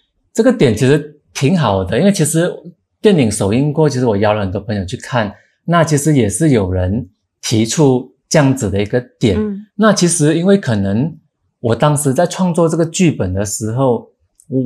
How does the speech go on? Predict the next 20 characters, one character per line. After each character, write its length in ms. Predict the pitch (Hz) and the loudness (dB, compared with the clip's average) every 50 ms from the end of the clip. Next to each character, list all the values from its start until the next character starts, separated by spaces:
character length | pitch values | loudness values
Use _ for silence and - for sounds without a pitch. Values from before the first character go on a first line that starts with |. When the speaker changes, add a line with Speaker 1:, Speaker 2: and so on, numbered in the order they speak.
| 139 139 | 2 2
Speaker 1:
我 60 | 123 | 2
觉 200 | - 135 127 151 | 2 2 0 0
得 240 | - - 139 135 139 | 2 2 2 4 4
我， 440 | 120 107 101 98 92 92 - - _ _ _ _ _ _ _ - | 2 2 0 0 -2 -4 -8 -12 _ _ _ _ _ _ _ 0
我 160 | 117 127 160 | 2 4 4
有 160 | 175 175 196 | 6 4 4
一 20 | |
点 320 | 202 - 139 110 95 90 90 | 4 2 2 0 0 -2 -2
过 220 | - 175 156 131 | 0 2 2 4
于 160 | 113 107 113 | 4 2 0
忠 340 | 110 - - - 127 120 113 | -2 -2 0 0 2 2 2
于 120 | 107 110 117 | 2 2 0
我 180 | 110 95 92 | 0 -2 -4
自 180 | 90 - 160 139 127 | -2 0 0 0 0
己 240 | - - 113 92 92 | -2 -4 -4 -4 -2
的 180 | 90 95 98 95 | -2 -4 -4 -4
那 160 | 98 104 107 | -2 -4 -6
个 380 | 110 110 - 113 104 101 98 98 - _ _ _ _ _ _ _ - | -4 -2 -2 -2 0 -2 -4 -6 -10 _ _ _ _ _ _ _ -6
情 260 | - - 110 107 120 | -4 -2 0 0 -2
绪、 480 | - - - 147 131 113 95 - - | -2 0 2 2 2 2 0 -2 -10